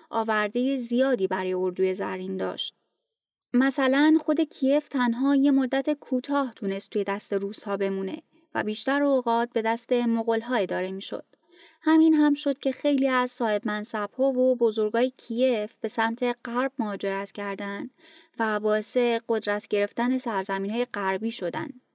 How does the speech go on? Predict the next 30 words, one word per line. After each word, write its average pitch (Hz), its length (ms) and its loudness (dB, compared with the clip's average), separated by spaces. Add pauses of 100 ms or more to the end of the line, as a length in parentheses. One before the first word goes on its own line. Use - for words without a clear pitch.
(280)
شاید 294 400 2
یکی 294 300 2
از 277 220 0
دلایلی 220 460 0
که 262 140 0
بعدها 220 760 -2
قدرت 220 340 -2
از 220 180 -2
کیف 262 360 0
به 220 100 -2
مسکو 202 360 -4
منتقل 202 540 -4
شد 196 360 -2
و 208 100 -2
توی 220 240 -4
مسکو 214 640 0
حکومت 220 560 -2
به 220 100 2
وجود 202 320 -4
اومد 202 360 -4
هم 240 380 -2
همین 190 340 -2
باشه. - 360 -8 (680)
خلاصه 311 580 2
بعد 262 280 2
از 262 200 2
مدتی 240 580 0
کیف 240 400 0
از 226 120 0
صحنه 226 460 -2